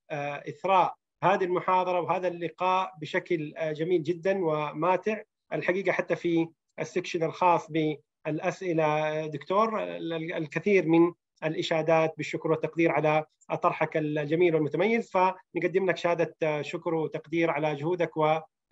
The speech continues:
عطائك ال-، ال-، ال-، المستمر. الله يحفظك دكتور.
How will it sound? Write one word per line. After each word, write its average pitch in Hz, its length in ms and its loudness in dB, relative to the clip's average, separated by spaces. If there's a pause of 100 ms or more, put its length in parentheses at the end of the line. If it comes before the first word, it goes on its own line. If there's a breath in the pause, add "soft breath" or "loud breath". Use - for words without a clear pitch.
(500)
عطائك 151 540 2
ال-، 147 180 -4
ال-، 139 260 -6 (800)
ال-، 143 200 -10
المستمر. 151 560 2
الله 143 120 0
يحفظك 123 360 -8
دكتور. - 280 -12